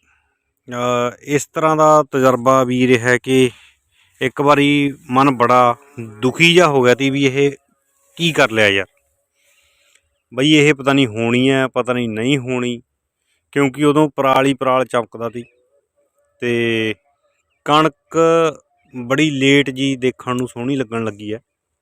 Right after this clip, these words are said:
ਤੇ ਆ ਹੁਣ ਆਪਾਂ ਦੇਖੀਏ, ਇਹ ਹੁਣ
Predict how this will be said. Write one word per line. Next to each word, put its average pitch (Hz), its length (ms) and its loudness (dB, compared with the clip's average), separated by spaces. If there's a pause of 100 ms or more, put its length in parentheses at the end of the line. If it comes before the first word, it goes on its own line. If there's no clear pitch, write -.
(1200)
ਤੇ 139 80 -2
ਆ 139 80 4
ਹੁਣ 127 220 0
ਆਪਾਂ 143 280 0
ਦੇਖੀਏ, 139 640 2
ਇਹ 135 40 4
ਹੁਣ 131 440 0